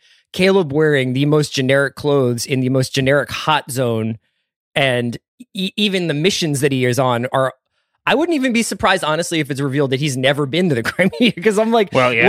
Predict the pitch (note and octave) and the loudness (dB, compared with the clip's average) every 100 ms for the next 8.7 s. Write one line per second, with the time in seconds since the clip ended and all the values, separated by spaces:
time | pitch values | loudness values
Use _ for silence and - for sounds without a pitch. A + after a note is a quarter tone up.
0 | - F#3+ E3 A#3+ C#4+ A3 B3 - C#3+ A#2+ | 2 0 2 4 2 2 0 0 -6 -6
1 | C#3+ D#3+ - F3 G#3 G3+ G3+ F#3 E3+ C#3+ | -4 -2 0 -2 0 -2 0 0 -2 -2
2 | E3+ G3 E3+ - G#3+ C3+ A2+ C3 C3 C3+ | 0 0 0 0 0 0 -2 0 0 0
3 | C#3+ D#3 F#3+ E3 D3+ D3+ D#3 D#3+ D3+ C#3 | 0 2 0 -2 0 0 0 0 -2 0
4 | D3+ D3+ C3+ G#2 C3 D3 C#3+ A#2 A#2 _ | 0 -2 -4 -4 0 2 2 -2 -8 _
5 | _ _ _ C#3+ - - D3 C#3+ D#3+ E3+ | _ _ _ -10 -8 -6 -4 -4 -2 0
6 | C#3+ C3+ C3 B2+ C3+ G3 C4 D4 E4+ E4+ | 0 -2 -4 -2 0 2 2 4 4 2
7 | A3+ _ _ _ C3+ D3+ D#3+ D3+ - F#3 | -2 _ _ _ -8 -4 -2 -4 -2 2
8 | F3 D3 E3+ D#3+ C#3+ F3 D#3+ | 4 4 2 0 0 -4 -6